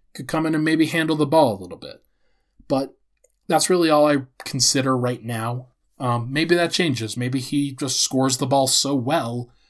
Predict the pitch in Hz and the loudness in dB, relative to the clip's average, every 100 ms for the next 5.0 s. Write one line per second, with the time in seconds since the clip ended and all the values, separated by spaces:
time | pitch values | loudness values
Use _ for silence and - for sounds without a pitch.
0 | _ _ - 135 147 135 151 - - 156 | _ _ -2 4 4 2 -2 -2 -4 -2
1 | 202 - _ _ _ _ _ _ _ _ | -4 -8 _ _ _ _ _ _ _ _
2 | _ 127 123 123 139 135 - 135 147 170 | _ -4 -2 -2 -4 -4 -4 -4 -2 -2
3 | - 131 123 131 - 131 131 131 135 127 | -2 -2 -2 -4 -4 -2 4 4 4 0
4 | 143 143 139 139 - 127 - 160 - | 0 0 -2 -4 -2 -2 -2 -4 -4